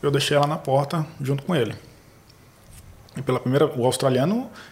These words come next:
ele é aquele descendente de europeu, né, cara? Então eles são frios. Foi a primeira vez que eu recebi um abraço. O cara me deu um abraço e falou assim, "Cara, muito, muito obrigado. Porque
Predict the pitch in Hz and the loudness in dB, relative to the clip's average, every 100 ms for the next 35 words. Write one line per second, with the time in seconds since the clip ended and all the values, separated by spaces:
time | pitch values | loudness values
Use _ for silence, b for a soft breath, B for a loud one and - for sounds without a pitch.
0 | B B - 131 135 131 131 123 120 120 | B B -14 -4 -2 -2 -4 -6 -6 -4
1 | 120 - 160 208 - 131 127 117 - 104 | -4 -2 -2 0 2 2 2 -6 -8 -8
2 | 113 117 117 - 190 - 110 104 110 - | -6 -6 -4 -4 -4 -4 -4 -4 -8 -14
3 | - b b b b b b - 131 - | -16 b b b b b b -6 -6 -4
4 | 135 127 160 226 190 180 160 180 190 151 | -6 -2 0 2 0 -2 -4 0 0 0
5 | 113 127 - - - 139 143 151 143 147 | 0 -2 -2 -6 -8 -8 -4 -2 -2 0
6 | 214 - - 151 131 139 131 123 127 135 | 0 0 -2 -6 -6 -6 -4 -2 0 0
7 | 147 139 135 135 143 127 - - - b | 0 -2 -2 -2 -2 -8 -10 -12 -20 b
8 | b b b b b - - - - 117 | b b b b b -20 -20 -20 -6 -2
9 | 110 | 0